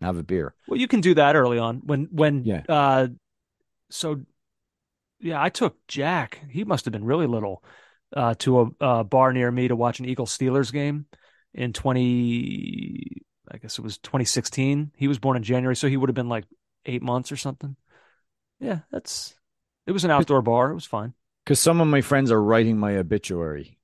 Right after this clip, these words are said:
Speaker 1: as a, as a, mo-, some of my non-babied friends are, are talking about me as if I'll soon be in the past tense.
Speaker 2: I mean, it, it's gonna change things.
Speaker 1: I don't
Speaker 2: I'll
Speaker 1: need
Speaker 2: tell
Speaker 1: to
Speaker 2: you.
Speaker 1: hear this.
Speaker 2: It's gonna
Speaker 1: <laughs>
Speaker 2: change th-, now, you still live in the city. I moved to the suburbs.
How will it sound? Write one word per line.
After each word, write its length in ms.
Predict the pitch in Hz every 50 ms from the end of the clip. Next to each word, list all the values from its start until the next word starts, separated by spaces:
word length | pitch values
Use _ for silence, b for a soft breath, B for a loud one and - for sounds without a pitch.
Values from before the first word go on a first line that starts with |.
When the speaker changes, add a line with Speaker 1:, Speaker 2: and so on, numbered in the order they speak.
| _ -
Speaker 1:
as 160 | 113 104 92
a, 60 | 98 - -
as 200 | 110 107 87 98
a, 240 | 104 98 92 87 101
mo-, 220 | 123 135 131 113
some 180 | 117 - 147 143
of 80 | 131
my 120 | 127 127 123
non-babied 760 | 123 123 123 120 123 127 123 107 117 110 104 87 104 95 85 -
friends 480 | - - 92 87 82 85 82 - - - -
are, 280 | 98 98 95 92 90 92
are 160 | 104 101 98
talking 320 | - - 117 110 - -
about 200 | 107 95 101 95
me 120 | 92 104 101
as 140 | 101 92
if 120 | 101 98 -
I'll 180 | 98 95 90 85
soon 360 | - - - 131 127 117 113
be 120 | 101 101
in 80 | 104 101
the 80 | 95 90
past 340 | - 110 98 90 87 -
tense. 360 | - 101 87 85 78 - - - _ _
Speaker 2:
I 80 | 143 147
mean, 140 | 151 156 156
it, 220 | 160 151 - - - -
it's 300 | - 202 160 135 - -
gonna 220 | - 175 175 170 170
change 480 | - - - 196 185 185 180 151 - -
things. 460 | - 127 120 117 113 113 - - - -
Speaker 1:
I 140 | 120 123 123
don't 80 | 131 131
Speaker 2:
I'll 40 | 131
Speaker 1:
need 100 | 120 131
Speaker 2:
tell 100 | 131 147 143
Speaker 1:
to 40 | 131
Speaker 2:
you. 60 | 120
Speaker 1:
hear 180 | 123 113 113
this. 340 | 110 - - 95 - - - - - _ _ _ _
Speaker 2:
It's 160 | 110 104 -
gonna 220 | 127 147 147 139 139
Speaker 1:
<laughs> 0 |
Speaker 2:
change 300 | - - 151 147 143 -
th-, 120 | 143 147 -
now, 100 | - 180 190
you 180 | 196 196 226 208
still 200 | - - 233 220
live 120 | 214 190
in 80 | 175 165
the 60 | 147
city. 340 | - - 165 170 131 113 110
I 100 | 120 151
moved 220 | 151 156 147 113
to 60 | - 123
the 60 | 110
suburbs. 680 | - - 131 131 127 143 147 147 156 160 - - -